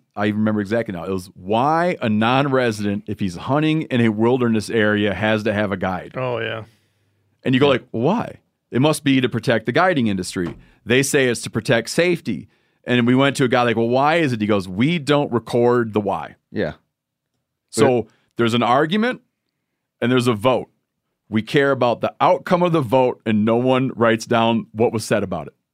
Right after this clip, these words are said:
Speaker 3: Yeah, but that's, like, we need that to
Speaker 1: <laughs>
Speaker 3: educate the people.
Speaker 2: Yeah.
Speaker 3: Like,
Speaker 1: They're,
Speaker 3: on
Speaker 1: I
Speaker 3: all
Speaker 1: think
Speaker 3: the,
Speaker 1: a lot
Speaker 3: on
Speaker 1: of
Speaker 3: all
Speaker 1: times they're
Speaker 3: these
Speaker 1: embarrassed
Speaker 3: issues,
Speaker 1: about
Speaker 3: you know?
Speaker 1: it. They're
Speaker 3: Yeah.
Speaker 1: like, "Eh," it's like with my kids, man. They're like, "Why?" <laughs> Like,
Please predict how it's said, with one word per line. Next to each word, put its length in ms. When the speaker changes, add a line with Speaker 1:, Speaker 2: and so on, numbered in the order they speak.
Speaker 3:
Yeah, 160
but 80
that's, 280
like, 220
we 180
need 340
that 240
to 80
Speaker 1:
<laughs> 100
Speaker 3:
educate 540
the 80
people. 540
Speaker 2:
Yeah. 320
Speaker 3:
Like, 200
Speaker 1:
They're, 80
Speaker 3:
on 80
Speaker 1:
I 60
Speaker 3:
all 40
Speaker 1:
think 140
Speaker 3:
the, 80
Speaker 1:
a 20
lot 160
Speaker 3:
on 80
Speaker 1:
of 40
Speaker 3:
all 80
Speaker 1:
times 100
they're 140
Speaker 3:
these 140
Speaker 1:
embarrassed 280
Speaker 3:
issues, 100
Speaker 1:
about 140
Speaker 3:
you 80
know? 40
Speaker 1:
it. 80
They're 120
Speaker 3:
Yeah. 80
Speaker 1:
like, 200
"Eh," 600
it's 100
like 140
with 160
my 100
kids, 300
man. 160
They're 80
like, 100
"Why?" 340
<laughs> 640
Like, 220